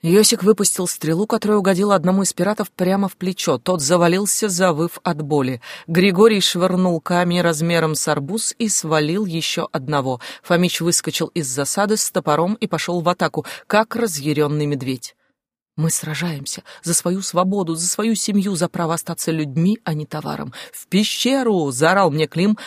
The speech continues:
отбиваясь от двух пиратов сразу. «Быстро!» Я схватила Лизу, и мы побежали к нашему убежищу.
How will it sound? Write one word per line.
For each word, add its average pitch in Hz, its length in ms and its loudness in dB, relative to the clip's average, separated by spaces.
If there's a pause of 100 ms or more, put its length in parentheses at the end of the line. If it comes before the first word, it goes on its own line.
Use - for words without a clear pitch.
(100)
отбиваясь 175 560 2
от 175 140 -2
двух 170 220 -4
пиратов 185 320 0
сразу. 180 300 2
«Быстро!» 170 600 2 (260)
Я 165 140 2
схватила 175 360 2
Лизу, 196 340 4
и 226 160 2
мы 190 160 4
побежали 175 460 0
к - 80 -6
нашему 175 340 0
убежищу. 143 680 -6